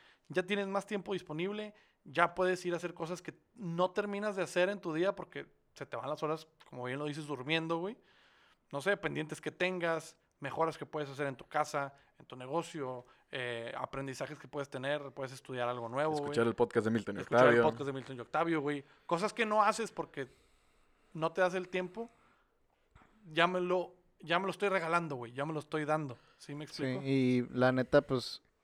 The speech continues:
Speaker 3: felicidades a todas esas personas que, o sea, aprovechan sus dos terceras partes de, de
Speaker 2: Sí.
Speaker 3: vida, güey.
Speaker 1: Sí.
Speaker 2: Es que yo siento que estamos muy acostumbrados,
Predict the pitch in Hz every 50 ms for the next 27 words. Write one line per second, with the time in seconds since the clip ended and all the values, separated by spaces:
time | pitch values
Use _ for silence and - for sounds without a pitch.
0 | _ _ - - 123 123 117 - - 123 120 117 135 120 - 135 131 123 135 143
1 | 135 - - 131 107 131 127 127 127 - - 139 123 113 139 - - 123 - -
2 | 113 110 110 - - 139 131 123 - - 123 113 107 101 98 98 - - - _
3 | _ _ - _ _ _ - 117 123 123 - - 135 120 117 - 131 131 120 -
4 | - - 120 120 - - 135 120 123 120 110 110 - - - 117 117 110 104 110
5 | 113 110 104 101 98 98 95 95 - _ - - 139 131 120 117 - - _ -
6 | - 135 127 139 139 143 143 - 135 - 131 135 143 135 135 135 135 139 135 -
7 | 135 - - 120 110 107 104 107 117 120 123 - - - -